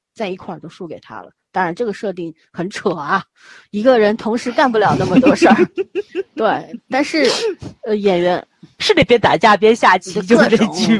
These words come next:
Speaker 2: 吗？
Speaker 1: 嗯，嗯，琴棋书画，然后同时进行，然后赢了所有人，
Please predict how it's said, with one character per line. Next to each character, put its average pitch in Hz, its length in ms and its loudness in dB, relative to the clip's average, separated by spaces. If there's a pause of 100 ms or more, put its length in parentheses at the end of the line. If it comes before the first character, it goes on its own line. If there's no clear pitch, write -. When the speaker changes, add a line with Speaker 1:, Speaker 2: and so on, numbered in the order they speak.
Speaker 2:
吗？ 156 200 -8
Speaker 1:
嗯， 170 240 -4
嗯， 156 260 -20
琴 233 200 -8
棋 254 200 -6
书 277 140 -8
画， 269 280 -4 (480)
然 185 160 -4
后 202 320 0 (460)
同 302 240 -2
时 233 200 -2
进 196 200 -4
行， 160 360 -6
然 170 160 -4
后 185 140 -2
赢 170 200 -4
了 196 180 -2
所 156 180 -6
有 151 100 -4
人， 85 220 -10